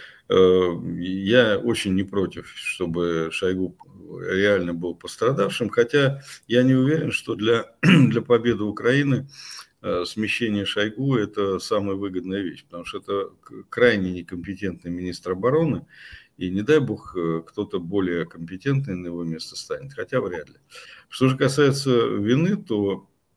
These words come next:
у меня нет ни малейших сомнений, что Шойгу в данном случае для поиска виновных — это ложная цель, потому что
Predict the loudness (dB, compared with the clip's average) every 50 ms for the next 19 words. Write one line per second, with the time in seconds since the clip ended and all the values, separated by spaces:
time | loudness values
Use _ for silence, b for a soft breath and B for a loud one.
0 | _ _ _ _ _ _ _ _ _ _ _ _ _ _ _ _ _ _ _ _
1 | -14 -6 -4 -2 0 0 0 0 0 0 -2 -2 -2 0 0 0 0 0 -2 -4
2 | -8 -6 -4 -2 0 2 2 2 2 2 0 0 -2 -4 -4 -4 -4 -4 -2 -2
3 | -2 0 0 0 -2 -2 0 0 0 -2 -2 -4 -6 -6 -6 -8 -6 -6 -6 -4
4 | -2 -4 -4 -2 -4 -4 -4 -4 -4 -4 -2 0 0 0 0 0 0 -2 -2 -4
5 | -6 -6 -4 -4 -2 -2 -2 -2 -4 -4 -6 -6 -6 -6 -6 -6 -8 -12 _ -12
6 | -10 -8 -8 -10 -8 -8 -8 -8 -8